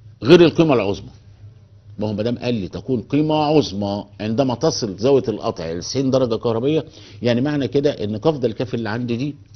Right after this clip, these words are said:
هتمر بمراحل او بقيم مختلفه لحد ما هوصل لزاويه القطع اللي هي تسعين، اللي هاخد عندها قيمة عظمى للقوى الدافعة الكهربية. طب ما هو معنى كده بيتضح من الكلام إن أنا عندي حاجة اسمها قيمة عظمى،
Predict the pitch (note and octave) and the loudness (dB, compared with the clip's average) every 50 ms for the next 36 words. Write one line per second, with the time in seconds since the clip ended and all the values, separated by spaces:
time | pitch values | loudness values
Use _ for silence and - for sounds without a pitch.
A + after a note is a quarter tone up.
0 | - - - - - - - - A#2 A#2 - - C#3+ E3+ G#3 G3 F3+ C#3 A#2+ A#2 | -20 -20 -20 -20 -20 -20 -6 -4 -4 -2 -2 0 2 4 4 4 4 4 2 0
1 | G2 D#2 - - - - - F#2+ A2+ B2 B2 B2+ D3 D3+ C3+ - D#3+ E3+ G3 F#3 | -2 -2 -8 -16 -20 -14 -6 -2 0 4 6 6 6 4 4 2 -2 -2 -2 -6
2 | - - - - - - _ - - - - - _ - - - - - - - | -10 -16 -20 -20 -20 -20 _ -20 -20 -20 -20 -20 _ -20 -20 -20 -20 -20 -20 -20
3 | - _ - A#2 A#2 G2+ F#2 B2 B2 B2+ D3 D3+ D3 C#3 A#2 G#2 G#2 A2+ A#2+ - | -8 _ 2 4 4 4 2 0 2 6 6 8 8 8 6 4 2 0 -2 -2
4 | - - C#3+ D3 D3+ - - E3 D3+ B2+ - G#2 A2 - E3+ D#3+ C#3 C3+ B2+ A#2+ | -2 0 0 0 2 0 -2 -4 -4 -6 -8 -10 -6 -6 -6 -4 -4 -4 -4 -2
5 | B2 D3 D3+ - - C#3+ C#3 B2 A2 G2+ C3+ C3+ B2+ - A2 G2 - - - - | -4 -4 -6 -6 -6 -6 -6 -6 -4 -2 -2 -2 -2 -4 -8 -8 -8 -10 -10 -8
6 | F#2 F#2 G2+ G2 G#2+ C3 C3+ C3 A#2+ G2+ - B2 C#3+ D3+ C3+ - G#2+ A2 B2+ B2+ | -10 -10 -6 -4 -4 -4 -4 -6 -8 -12 -10 -8 -8 -8 -6 -6 -8 -8 -8 -8
7 | A#2 A#2 G#2 G#2 A2 A#2 B2 C3 C3 B2 - - - - - - _ _ _ - | -8 -10 -10 -10 -8 -8 -6 -6 -6 -8 -10 -16 -20 -20 -20 -20 _ _ _ -4
8 | - C#3 D3+ D3 C3+ A2 F2+ A2 C3+ A#2+ A#2 A2+ G2+ F#2+ E2 - B2+ B2+ A#2 F2+ | 0 0 0 0 0 -4 -4 -4 -6 -6 -6 -8 -8 -10 -10 -6 -4 -4 -4 -4
9 | G#2+ G#2 - B2 A#2+ - C#3+ C3+ C#3 C3+ E3 D3 G#2+ - - - _ - G#2+ G#2 | -6 -10 -10 -12 -12 -10 -10 -10 -8 -8 -8 -10 -10 -14 -20 -20 _ -12 -10 -8
10 | A2+ A#2+ C#3 D3+ C#3 C#3 C3 A2+ - C#3+ C3 B2+ A2 A2 G#2 F#2+ - B2+ B2 A2 | -8 -8 -8 -8 -8 -10 -10 -8 -8 -6 -6 -6 -6 -6 -8 -8 -10 -12 -12 -12
11 | F#2+ G2 F#2+ F2+ F2 - - F2 G#2 G#2 G2+ G2+ - - - _ - - F#2+ G2 | -12 -12 -14 -14 -14 -14 -12 -10 -8 -8 -8 -10 -14 -20 -20 _ -16 -12 -10 -8
12 | A2+ A#2+ B2+ A#2 A2+ B2 B2 G2+ G#2 G2 A#2 A2+ G2+ - - G#2 F#2 F#2 - - | -8 -8 -8 -8 -8 -8 -8 -10 -10 -10 -10 -10 -12 -12 -12 -14 -12 -10 -10 -10
13 | A#2 G2+ A#2 B2+ A#2 B2+ C#3+ C#3 | -10 -10 -10 -10 -8 -8 -10 -10